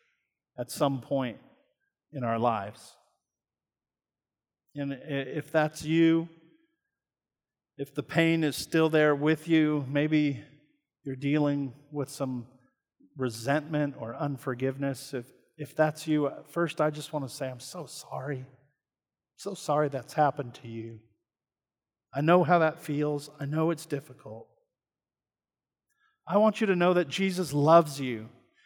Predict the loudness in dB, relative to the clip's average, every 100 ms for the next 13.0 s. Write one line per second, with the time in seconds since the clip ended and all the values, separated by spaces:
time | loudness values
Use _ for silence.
0 | _ _ -8 -4 -2 -2 4 10 10 10
1 | 8 2 2 0 -2 -4 0 2 2 2
2 | 0 0 -6 -10 _ _ _ _ -2 2
3 | 4 6 6 4 2 0 2 2 0 4
4 | 4 4 0 -6 -8 -6 -6 -6 -12 -20
5 | _ _ _ _ _ _ _ _ _ _
6 | _ _ _ _ _ _ _ _ _ 2
7 | 4 6 6 6 6 4 4 0 2 2
8 | 0 -2 -4 -2 -2 0 2 0 0 0
9 | 0 -2 -4 -8 -4 0 0 0 -6 -20
10 | _ _ _ _ _ _ _ _ _ _
11 | -8 -4 0 2 2 2 2 0 0 -4
12 | -6 -4 -2 -4 -4 -4 0 0 0 -4